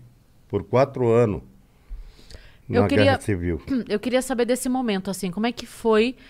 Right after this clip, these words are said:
Speaker 2: para um menino, né, de quatorze, quinze anos, tá ali já trabalhando, já fazendo, né, uma correria junto com a família,
Speaker 1: É, mas
Speaker 2: brincando com os amigos. Como é que foi quando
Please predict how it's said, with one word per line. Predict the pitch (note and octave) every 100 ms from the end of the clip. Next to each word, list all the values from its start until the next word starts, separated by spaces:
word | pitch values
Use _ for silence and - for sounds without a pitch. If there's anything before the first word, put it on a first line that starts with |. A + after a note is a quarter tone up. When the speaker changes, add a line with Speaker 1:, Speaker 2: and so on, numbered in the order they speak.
| - -
Speaker 2:
para | A3
um |
menino, | A3+ B3+ B3+ A#3+ A3+ C4 F4
né, | A3+ A#3
de | F#3+ - -
quatorze, | F#3 F#3+ G3 F#3
quinze | F#3+ G3 F#3+ F#3
anos, | F3+ G3 B3+ - - - _ _ _ - - - - - - - -
tá | G3+
ali | G3 F#3+ G#3+ G#3+ -
já | G3 G3
trabalhando, | A#3+ A#3 G#3 G#3+ G#3 A#3+ C4+ A#3+
já | G3+ G#3+
fazendo, | G#3+ G#3 G#3+ A3 G#3
né, | G3 A3+
uma | G#3
correria | G#3 G3+ G3+ G#3
junto | G3+ -
com | F#3+
a |
família, | - F#3+ F#3 G#3 B3 E3
Speaker 1:
É, | B2+
mas | D3
Speaker 2:
brincando | - - A3+ A3+ A3+
com | A3
os | G#3
amigos. | G3+ G3+ A3+ B3 C#4 - - - - -
Como | C#4 F#4+
é |
que | G4+
foi | - D4+
quando | D4 C#4